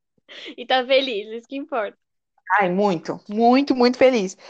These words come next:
Speaker 2: Aí eles, eles me perguntam, né? Porque eles têm essa, essa vontade, assim, né? De que o negócio seja muito mais do que só hobby, né? Eles querem que o negócio cresça.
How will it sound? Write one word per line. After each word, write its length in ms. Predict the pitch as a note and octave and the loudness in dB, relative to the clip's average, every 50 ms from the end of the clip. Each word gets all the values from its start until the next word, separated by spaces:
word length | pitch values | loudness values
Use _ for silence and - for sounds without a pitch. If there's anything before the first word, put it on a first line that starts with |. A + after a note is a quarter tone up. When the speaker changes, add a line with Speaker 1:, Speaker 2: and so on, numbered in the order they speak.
| - - | -20 -6
Speaker 2:
Aí 220 | - - G3+ G#3+ A#3 | -2 2 4 6 6
eles, 300 | A#3 A#3 A#3+ B3 A#3+ - | 6 6 4 2 2 0
eles 260 | - G3+ G#3 A3 G#3+ | 0 0 0 -2 -2
me 100 | A3 G#3+ | -4 -4
perguntam, 540 | A3 - A3+ A3 G#3+ G3+ E3+ E3 F#3 E3+ D#3+ | -2 0 0 0 0 -4 -8 -8 -8 -8 -6
né? 120 | D#3+ F3+ | -6 -6
Porque 260 | F#3 - F3+ - - | -6 -6 -4 0 0
eles 180 | F3+ F#3 A3 - | 0 0 0 -2
têm 240 | - G4 D4+ G#3+ F3+ | -2 0 0 0 -2
essa, 300 | F#3 F#3+ G3 E3 D3 - | -2 0 0 0 0 -2
essa 160 | F3+ - G3 | -2 -6 -8
vontade, 500 | E3+ F3 F#3 F#3 F#3+ - F3+ E3 E3 D#3+ | -8 -8 -10 -10 -6 -2 -2 -2 -2 -4
assim, 180 | D#3+ D#3+ - D3+ | -8 -10 -10 -14
né? 180 | D3+ D#3 D#3+ D#3+ | -14 -14 -14 -12
De 100 | D#3+ D#3+ | -14 -14
que 200 | - _ - F3 | -12 _ -2 -2
o 40 | D#3+ | -2
negócio 440 | E3 D#3+ D3+ D3+ D#3 D#3 - - - | -2 -4 -4 -6 -6 -6 -8 -12 -10
seja 280 | - - E3+ F3 F#3+ F3+ | -4 -4 -2 0 0 -2
muito 260 | F3 F#3 F#3 - A#3+ | -2 -4 -6 -4 -4
mais 240 | G#3+ G3 F#3+ G3+ G3+ | -2 0 0 0 -2
do 80 | A#3+ | -4
que 240 | A#3+ - - B3 B3 - - - - - - - _ | -4 -4 -6 -6 -6 -8 -10 -12 -18 -20 -20 -20 _
só 260 | - - - G#3+ F#3+ | -10 -2 2 2 2
hobby, 380 | F#3+ G3 A3+ G3 E3+ D#3 D#3+ D#3+ | 4 4 4 4 4 4 0 0
né? 180 | D3+ D3+ D#3 | 0 -2 -4
Eles 180 | D#3+ E3 E3+ - | -4 -4 -6 -4
querem 240 | - F3+ E3 F3 F#3+ | -2 -2 -2 -2 -2
que 140 | F#3+ - G3+ | -4 -6 -6
o 20 | |
negócio 320 | G3 F#3+ F#3 F#3 F#3+ - | -4 -2 0 -2 -2 -2
cresça. 360 | - C#4 C4+ G#3+ G3 G3 - | -2 0 0 0 0 -4 -10